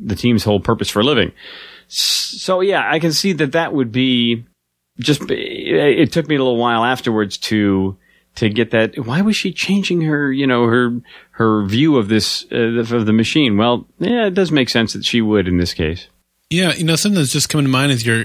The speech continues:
Speaker 2: you're reminding me that she was kinda going against the machine a little bit there. And I was talking earlier about how the machine has this whole plan that might have been,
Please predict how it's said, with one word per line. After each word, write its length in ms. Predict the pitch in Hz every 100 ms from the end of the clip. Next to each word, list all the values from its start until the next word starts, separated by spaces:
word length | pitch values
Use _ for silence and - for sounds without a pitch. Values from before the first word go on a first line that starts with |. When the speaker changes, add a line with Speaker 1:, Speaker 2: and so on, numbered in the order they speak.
| -
Speaker 2:
you're 380 | 123 123 117 113
reminding 460 | 120 123 135 151
me 120 | 123 110
that 340 | 110 104 -
she 180 | - 135
was 220 | 120 117
kinda 220 | - 117
going 260 | 110 113 117
against 260 | 104 110 -
the 80 |
machine 380 | 107 - 135 143
a 20 |
little 180 | 117 107
bit 140 | 104 101
there. 180 | 104
And 80 | 104 104
I 40 |
was 140 | 107 107
talking 380 | 127 123 123
earlier 420 | 107 123 131 117 107
about 300 | 101 101 -
how 180 | 113
the 120 | 104 101
machine 340 | 101 - 117
has 220 | 113 110
this 160 | 110 -
whole 160 | 110
plan 340 | 104 - 139 123
that 120 | 107
might 240 | 104 113 107
have 120 | 101
been, 360 | 107 98 95